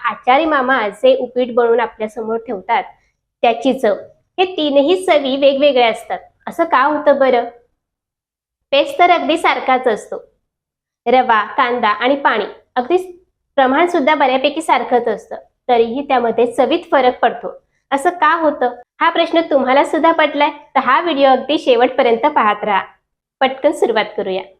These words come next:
आता उपीट बनवण्यासाठी आपण इथं घेतलेलं आहे रवा, कांदा आणि पाणी. बाकी फोडणीसाठी आपलं नेहमीचंच साहित्य असणार आहे. तर इथं बघा मी एक वाटी बारीक रवा घेतलेला आहे.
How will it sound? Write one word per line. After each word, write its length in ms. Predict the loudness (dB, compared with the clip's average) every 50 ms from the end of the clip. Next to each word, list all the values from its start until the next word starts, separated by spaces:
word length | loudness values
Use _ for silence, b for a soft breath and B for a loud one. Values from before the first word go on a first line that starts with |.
| _ _ _ _ _ _ _ _ _
आता 140 | -2 -2 0
उपीट 360 | 0 -2 0 0 0 2 2
बनवण्यासाठी 680 | 2 4 4 4 4 2 2 2 2 0 0 0 -2 -2
आपण 300 | -2 -2 -2 0 -2 -2
इथं 220 | 0 0 0 0
घेतलेलं 440 | 0 0 -2 -4 -2 -2 0 0 0
आहे 220 | 0 2 0 2
रवा, 340 | 2 2 2 2 2 0 0
कांदा 460 | -2 -4 _ -4 -2 -2 0 0 0
आणि 300 | 0 -2 -4 -6 -6 -6
पाणी. 240 | -4 -2 -4 -4 -4 -8 -14 _ _ _ _ _ _ _ _ _ -4
बाकी 180 | -4 -2 -2
फोडणीसाठी 600 | -2 0 2 2 2 0 0 0 0 2 2 2
आपलं 260 | 2 2 4 2 4
नेहमीचंच 480 | 4 4 4 2 2 2 2 0 0 0
साहित्य 300 | 0 0 0 0 -2 -2
असणार 300 | -2 -2 -2 -4 -2 -2
आहे. 220 | -2 -2 -4 -8 -14 -16 _ _ _ _ _ _ _ _ _ _ _ _ _ _ _ _ _ _ _ _ _ _ _ _ _ _ _ 0
तर 80 | 0 2
इथं 280 | 2 0 2 2 2
बघा 220 | 4 4 2 2 2
मी 160 | 0 0 2 2
एक 200 | 0 0 2 0
वाटी 220 | 0 0 2 2
बारीक 340 | 2 2 2 2 0 0 0
रवा 240 | 0 2 2 2 2
घेतलेला 400 | 2 0 -2 0 0 0 2 0
आहे. 220 | -2 -2 -8 -14